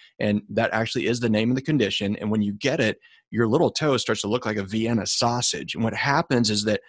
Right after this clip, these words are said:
if you have a toe that's injured, whether it's a bone contusion, a joint capsule or ligament injury that kind of feels like a broken toe, or an actual cracked bone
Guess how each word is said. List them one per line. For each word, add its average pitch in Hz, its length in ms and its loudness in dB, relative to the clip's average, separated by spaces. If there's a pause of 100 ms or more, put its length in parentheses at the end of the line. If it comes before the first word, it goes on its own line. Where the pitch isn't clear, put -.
(280)
if 127 140 -4
you 113 140 0
have 165 480 -2
a 123 80 -2
toe 123 260 -2
that's 107 280 -2
injured, 107 440 -2
whether 110 320 0
it's 101 200 -2
a 98 120 -2 (280)
bone 170 260 6
contusion, 139 840 0
a 95 240 -4
joint 127 400 -2
capsule 127 520 -4
or 101 80 -2
ligament 143 420 2
injury 127 340 2
that 95 160 -6
kind 101 180 -4
of 92 60 -10
feels 143 320 -2
like 143 120 0
a 127 60 -6
broken 123 320 2
toe, 110 340 0
or 156 140 4
an 123 80 4
actual 117 320 -2
cracked 113 460 -6
bone 120 340 0